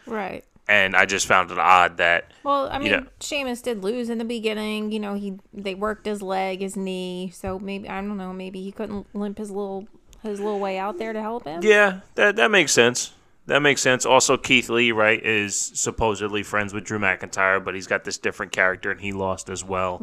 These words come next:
Speaker 1: Yeah.
Speaker 2: So the whole licking their wounds, not really able to come out. I, I can see that.
Speaker 1: Right.
Speaker 2: You know, yeah, I just, again, it was odd 'cause A J Styles had Miz Morrison and Omos helping him.
Speaker 1: Yeah,
Speaker 2: And
Speaker 1: which is almost, I guess, is just gonna be a yes man.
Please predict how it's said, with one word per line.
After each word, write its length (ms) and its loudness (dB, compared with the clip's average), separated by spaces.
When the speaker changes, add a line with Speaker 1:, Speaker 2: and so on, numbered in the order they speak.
Speaker 1:
Yeah. 380 -10
Speaker 2:
So 300 -2
the 160 -4
whole 240 0
licking 260 -4
their 160 -2
wounds, 520 -4
not 180 0
really 300 -4
able 160 -6
to 80 -8
come 180 -8
out. 300 -2
I, 240 8
I 40 8
can 180 -2
see 200 -2
that. 280 2
Speaker 1:
Right. 280 -10
Speaker 2:
You 100 6
know, 180 12
yeah, 300 12
I 60 12
just, 280 4
again, 260 8
it 60 6
was 160 4
odd 320 8
'cause 520 2
A 140 8
J 140 6
Styles 420 6
had 380 6
Miz 320 0
Morrison 520 0
and 180 2
Omos 420 2
helping 280 2
him. 160 -4
Speaker 1:
Yeah, 300 -2
Speaker 2:
And 160 -4
Speaker 1:
which 200 -2
is 220 -4
almost, 440 -4
I 100 -4
guess, 260 -6
is 200 -8
just 400 -8
gonna 180 -4
be 180 -4
a 40 0
yes 280 -4
man. 380 -6